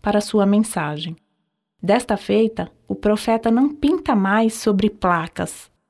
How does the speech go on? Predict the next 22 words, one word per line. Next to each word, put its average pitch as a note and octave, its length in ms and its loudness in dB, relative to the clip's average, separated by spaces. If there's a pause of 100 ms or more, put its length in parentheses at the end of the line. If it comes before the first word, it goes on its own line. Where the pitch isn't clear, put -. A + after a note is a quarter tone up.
(440)
mas F#3+ 360 0
diretamente A3+ 920 0
sobre G#3 300 0
a G#3+ 40 0
superfície G#3+ 760 -2
do F#3+ 120 0
concreto. D#3+ 760 -2 (520)
Sua C#4 300 0
grafia B3+ 680 2
e A3+ 40 4
seus G#3+ 300 0
signos, F#3+ 800 -2 (300)
já A3 260 2
presentes G#3+ 640 0
em F#3+ 140 0
seu F#3+ 260 0
estandarte F3+ 960 -2
e G#3 120 4
em G3+ 120 4
placas G3 520 0
que F#3+ 120 -6
realizava, F3+ 840 -2